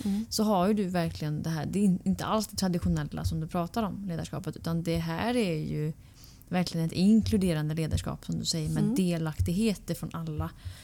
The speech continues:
Speaker 2: och försöker mer liksom se det, eh, istället för att se neråt i en organ-, organisation så ser vi utåt, liksom.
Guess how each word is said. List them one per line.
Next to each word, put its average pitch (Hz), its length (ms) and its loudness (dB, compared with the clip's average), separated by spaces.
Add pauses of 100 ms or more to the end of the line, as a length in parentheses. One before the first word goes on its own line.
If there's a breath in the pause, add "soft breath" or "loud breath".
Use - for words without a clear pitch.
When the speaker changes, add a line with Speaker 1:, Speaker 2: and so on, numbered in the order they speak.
(160 loud breath)
Speaker 2:
och 175 120 -2
försöker 160 380 -2
mer 156 240 0
liksom 151 400 -2 (580 loud breath)
se 156 240 -4
det, 147 240 -4 (640 loud breath)
eh, 87 460 -4
istället 165 380 -4
för 165 160 -4 (140)
att 160 100 -6
se 165 300 0
neråt 202 480 2
i 190 40 -2
en - 60 -2
organ-, 165 260 0
organisation 160 540 0
så 160 120 -4
ser 156 180 -2
vi 156 120 -2
utåt, - 600 -2
liksom. 214 360 0